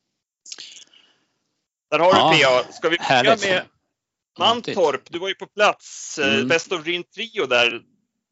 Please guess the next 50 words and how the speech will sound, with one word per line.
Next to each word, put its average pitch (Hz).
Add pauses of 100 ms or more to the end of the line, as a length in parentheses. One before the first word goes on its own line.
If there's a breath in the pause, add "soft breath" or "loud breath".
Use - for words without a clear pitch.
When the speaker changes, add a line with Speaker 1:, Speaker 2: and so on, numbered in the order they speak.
Speaker 1:
har 165
ju 151
du 143
Speaker 2:
Ja. 160
Speaker 1:
lite 151
info 196
kring. 110 (420)
Speaker 2:
Ja, 147
precis. 143
Jag 135 (140)
stötte 123
på 131
Kim 123
Eriksson 113
efteråt 110
och 107
han 101 (360 soft breath)
sa -
att 101
det 107
var 107
banan 127
som 123
inte 120 (140)
passade 117
alls. 123
Han 113
bara 110
skyfflade 113
från 117
start 113
och 110
kom 110
inte 104
iväg. 110
Och 101
sen 107 (340 loud breath)
sa -
han 107
att 104
han 110
försökte 107
rädda 110
situationen 104
genom 95
att 95
leta 92
sig 95
ut 98
och 92